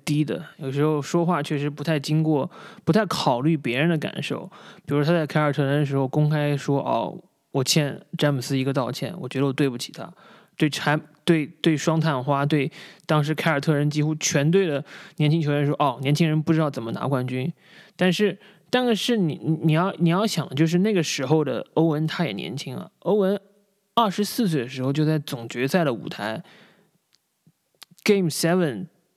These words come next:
投入一个至关重要的球，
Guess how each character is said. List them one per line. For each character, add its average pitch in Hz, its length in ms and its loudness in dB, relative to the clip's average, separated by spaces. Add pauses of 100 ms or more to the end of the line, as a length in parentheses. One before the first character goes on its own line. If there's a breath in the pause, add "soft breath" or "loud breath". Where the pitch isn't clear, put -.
(120)
投 151 320 0
入 180 200 2 (300)
一 170 140 2
个 170 180 4
至 190 340 -2
关 165 280 2
重 147 180 0
要 101 140 -2
的 90 80 -4
球， - 400 -10